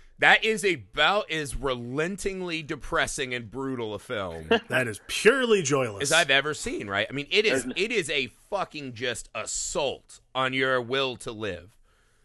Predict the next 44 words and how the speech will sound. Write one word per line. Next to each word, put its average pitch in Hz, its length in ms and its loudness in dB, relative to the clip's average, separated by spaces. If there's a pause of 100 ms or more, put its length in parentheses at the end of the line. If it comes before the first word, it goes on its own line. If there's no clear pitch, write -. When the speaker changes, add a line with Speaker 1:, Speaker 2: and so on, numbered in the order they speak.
(160)
Speaker 1:
Nonstop. 160 760 4
Speaker 2:
<laughs> - 60 -8
Speaker 1:
And 175 100 0
it's 277 160 0
a 226 80 4
really 139 600 -4
well-made, 123 840 2
well-acted, 135 880 0
beautifully 139 500 -4
crafted 110 480 -2
film. 90 340 -10 (760)
But 170 140 0
by 185 160 6
the 160 120 2
end 247 180 4
of 165 120 2
it, 135 120 2
you're 147 100 -2
just 135 240 -2
screaming 180 600 -4
at 147 120 -2
the 143 80 -4
T 135 200 -6
V. 135 120 -2
It's 127 120 -4
like, 120 120 -4
"Are 113 60 -2
you 170 140 -4 (220)
fucking 240 400 0
kidding 180 360 -2
me?" 104 120 -4
Like, 107 240 -2
not 202 240 4
one 190 340 0
person 196 460 -2
has, 160 260 4
like, 160 240 -2
a 139 60 -2
ray 135 240 0
of 185 100 -6
sunshine 151 520 -4
this 147 160 -6
whole 151 200 -6
movie. 131 400 -6